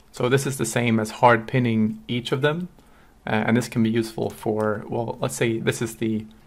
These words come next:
the animation and you didn't want physics to actually start until later on. So let's say you go from here and then at this point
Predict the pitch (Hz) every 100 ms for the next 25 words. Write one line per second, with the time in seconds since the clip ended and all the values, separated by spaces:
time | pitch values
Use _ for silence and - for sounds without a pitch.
0 | - - - 117 117 123 - 110 120 113
1 | 135 139 113 117 110 110 - - - 117
2 | 113 - 113 - 117 - - - 120 117
3 | 113 - - - - - - 117 110 117
4 | 113 110 107 - 120 117 110 113 165 165
5 | 120 110 - 123 120 - - - - 113
6 | 113 110 110 - - - - - - 120
7 | 113 110 - 113 - 113 110 110